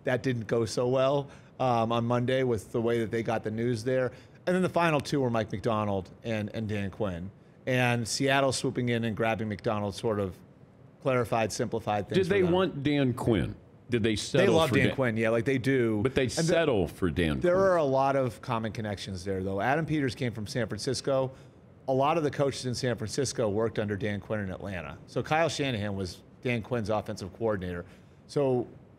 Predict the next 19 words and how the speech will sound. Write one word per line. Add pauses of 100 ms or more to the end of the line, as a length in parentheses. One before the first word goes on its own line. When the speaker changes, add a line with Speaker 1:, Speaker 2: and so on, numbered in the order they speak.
(440)
Speaker 1:
Quinn, (420)
look,
the
references
were
great. (340)
He
knocked
the
interview
out
of
the
park. (720)
Is
it
as
exciting
a